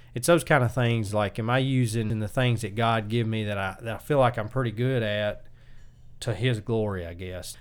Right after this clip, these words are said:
That's probably my biggest insecurity is, like, I'm selling myself way short on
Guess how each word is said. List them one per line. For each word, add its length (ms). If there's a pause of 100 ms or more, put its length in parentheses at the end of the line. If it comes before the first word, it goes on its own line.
That's 140
probably 280
my 80
biggest 380
insecurity 680
is, 340 (100)
like, 240 (260)
I'm 140
selling 420
myself 680
way 300
short 560
on 300